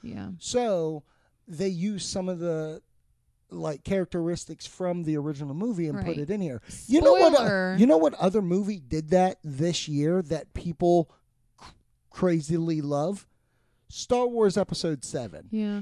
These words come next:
Speaker 2: It is
Speaker 1: I know.
Speaker 2: basically A
Speaker 1: Well,
Speaker 2: New
Speaker 1: you
Speaker 2: Hope.
Speaker 1: know.
Speaker 2: No, I'm just, let me, let me. Star Wars Episode seven is almost A New Hope.
Speaker 1: Yeah.
Speaker 2: But
Speaker 1: I
Speaker 2: it
Speaker 1: get
Speaker 2: still
Speaker 1: that.
Speaker 2: has differences.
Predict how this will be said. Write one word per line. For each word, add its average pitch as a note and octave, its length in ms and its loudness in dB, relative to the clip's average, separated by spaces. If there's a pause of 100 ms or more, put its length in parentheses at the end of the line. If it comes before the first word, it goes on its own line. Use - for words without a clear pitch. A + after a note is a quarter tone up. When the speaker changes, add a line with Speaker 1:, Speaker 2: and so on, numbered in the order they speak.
(120)
Speaker 2:
It A3 300 2
is E3+ 520 0 (360)
Speaker 1:
I G#3 160 -6
know. G3 40 -4
Speaker 2:
basically G3+ 640 2
A A#3 100 0
Speaker 1:
Well, E3+ 100 4
Speaker 2:
New F#3+ 160 2
Speaker 1:
you - 0 -
Speaker 2:
Hope. A3+ 160 4
Speaker 1:
know. G#3 180 2
Speaker 2:
No, - 60 2
I'm C4 160 4
just, - 240 -6
let F4 100 0
me, G#4+ 220 2 (120)
let F4+ 140 -8 (240)
me. F4 80 -16 (680)
Star C#4 280 2
Wars D4 260 2
Episode - 540 -2
seven D3 480 -6 (580)
is D#3+ 540 -2 (160)
almost E3 800 -2
A D3+ 80 -2
New D3 260 -6
Hope. - 420 -10 (180)
Speaker 1:
Yeah. G#3 320 -10 (440)
Speaker 2:
But D#3+ 380 -2
Speaker 1:
I - 300 -12
Speaker 2:
it A3 120 -4
Speaker 1:
get B3 80 -2
Speaker 2:
still G#3+ 140 0
Speaker 1:
that. E3+ 80 -2
Speaker 2:
has F3+ 240 0
differences. - 680 -2